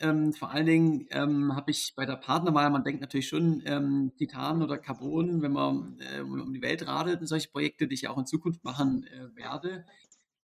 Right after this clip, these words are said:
Ähm, da hab ich einfach drauf geachtet, dass ich eine, eine, einen globalen Partner hab. Und, ähm, da bekomme ich einfach,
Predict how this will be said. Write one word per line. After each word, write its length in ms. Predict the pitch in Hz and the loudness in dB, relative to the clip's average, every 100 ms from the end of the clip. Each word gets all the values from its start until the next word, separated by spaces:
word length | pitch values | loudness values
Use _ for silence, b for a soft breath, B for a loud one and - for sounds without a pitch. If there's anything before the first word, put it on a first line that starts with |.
| - | -2
Ähm, 600 | 131 131 135 139 135 - | 4 6 6 4 2 -2
da 160 | 135 131 | -2 0
hab 120 | 143 | 0
ich 260 | 151 - 147 | -2 -6 -6
einfach 220 | 135 135 | -12 -12
drauf 200 | - - | -14 -14
geachtet, 420 | 110 127 - 147 | -14 -16 -8 -2
dass 80 | 139 | 0
ich 160 | 135 135 | 0 0
eine, 440 | 131 135 135 131 123 - - - - - | -2 0 2 0 -4 -12 -18 -20 -20 -18
eine, 120 | 135 131 123 131 | -6 -4 -4 -8
einen 200 | 131 135 | -10 -10
globalen 680 | 131 117 120 147 180 185 175 | -4 0 4 4 2 -2 -8
Partner 400 | 170 151 170 165 | -8 -8 0 0
hab. 260 | 170 - - - _ _ _ _ _ | 2 -2 -4 -20 _ _ _ _ _
Und, 480 | 143 71 143 139 131 - - - | -4 -2 2 2 2 -2 -6 -8
ähm, 840 | 139 135 131 131 135 135 131 127 - | -4 0 4 6 4 0 -4 -12 -6
da 100 | 123 | -4
bekomme 340 | 127 - 131 135 | -4 -2 2 2
ich 160 | - | 0
einfach, 440 | 131 139 120 - | -2 0 -2 -4